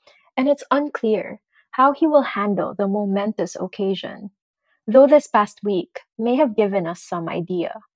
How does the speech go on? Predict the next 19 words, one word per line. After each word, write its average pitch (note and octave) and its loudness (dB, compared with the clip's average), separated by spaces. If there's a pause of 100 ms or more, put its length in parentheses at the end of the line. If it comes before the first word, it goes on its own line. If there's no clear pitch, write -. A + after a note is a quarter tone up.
(680)
In C4 2
the B3+ 6
meantime, A#3+ -6 (400)
Sab C#4 4
stressed - 0
the G#3+ 0
importance G3+ -4
of G3+ -4
remembering A#3 4
and G#3 -2
honoring F3+ -2
Ninoy, F3 -8 (580)
not C4+ 0
because C4 2
he A3 -4
was F#3 -2
perfect, - -4 (420)
he B3+ 0
wasn't, A#3+ 0